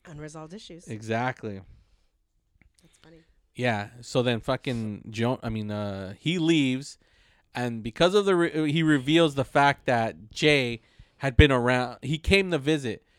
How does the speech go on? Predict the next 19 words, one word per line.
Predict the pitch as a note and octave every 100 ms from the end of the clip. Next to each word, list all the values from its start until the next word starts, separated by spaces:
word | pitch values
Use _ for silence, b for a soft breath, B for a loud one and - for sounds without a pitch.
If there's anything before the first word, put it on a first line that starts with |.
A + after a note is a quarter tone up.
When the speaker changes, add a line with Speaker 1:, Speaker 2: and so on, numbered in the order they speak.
| -
Speaker 1:
Yes. | E3+ - - -
Speaker 2:
And | C3
he | C#3
ran | C3+ C#3+ C#3+
into | D#3+ D3+
him | B2 A#2
and |
he | A#2
told | A2+ C3
him, | B2
"Hey, | A#2+ B2
don't | A#2 A2+
tell | C3 A2+ G#2 -
Seth | _ - C3 -
that | A#2
I'm | G#2 A2
out | A2+ G#2
here." | F#2+ -
Speaker 1:
Yeah. | F3